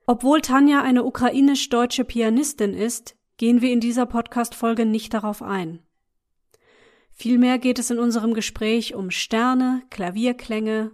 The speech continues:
und die Sprache, die wir alle sprechen, die Musik. Dennoch möchte ich euch gerne an dieser Stelle einen kurzen Einblick in Tanjas heutige Gedanken geben. Denn erst vor wenigen Tagen schrieb sie mir:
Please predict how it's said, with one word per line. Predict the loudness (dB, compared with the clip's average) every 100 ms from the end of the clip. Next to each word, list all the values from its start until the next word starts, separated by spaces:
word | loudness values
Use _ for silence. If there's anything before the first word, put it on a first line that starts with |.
| -10
und | -8 -6
die | -6
Sprache, | -6 -2 -2 -2 -4
die | -4
wir | -6 -4
alle | -4 -4
sprechen, | -4 -6 -12 -10 -12 -14 -20 _ _ _ _ -2
die |
Musik. | 2 2 0 -6 -10 -20 _ _ _ _ _ _ _ _ _
Dennoch | 6 8 6 4
möchte | 2 2 2
ich | -2
euch | -2 0
gerne | 2 2
an | 2
dieser | 0 -2 -2
Stelle | 0 0 0 0
einen | -2 -4
kurzen | -2 -2 0 -4 -4
Einblick | -2 0 0 -2 -4 -12 _ -4
in | -4
Tanjas | -2 -2 0 0 -2 -2
heutige | -4 -2 -4
Gedanken | -4 -4 -4 -4 -6
geben. | -8 -10 -10 -12 -14 _ _ _ _ _ _ _ 0
Denn | 0
erst | 2 -2 0
vor | 2
wenigen | 6 4 4 0
Tagen | 2 2 2 -2
schrieb | -2 -2
sie | -2 -4
mir: | -2 0 -2